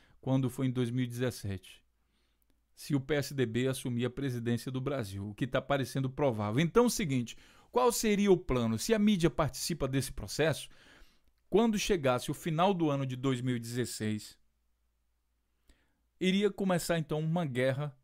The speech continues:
midiática pra derrubar o Temer. E o que não falta é argumento pra isso. Agora, agora, a Lava Jato resolveu então soltar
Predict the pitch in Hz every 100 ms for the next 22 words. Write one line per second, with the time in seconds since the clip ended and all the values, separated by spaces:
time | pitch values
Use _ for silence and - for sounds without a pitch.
0 | _ 127 139 131 127 127 - - 151 -
1 | 160 139 127 127 131 139 147 123 110 95
2 | _ _ _ _ _ _ _ _ 156 170
3 | 202 190 139 151 156 190 180 196 185 156
4 | - 165 120 104 - - _ _ - 185
5 | 160 147 143 143 196 254 _ _ _ _
6 | _ _ - 131 117 110 107 113 170 _
7 | _ _ _ _ _ _ - _ - 131
8 | 131 135 110 120 120 - 127 139 135 110
9 | 123 127 131 131 117 123 135 - _ _
10 | _ _ - - 220 202 147 - 139 165
11 | 214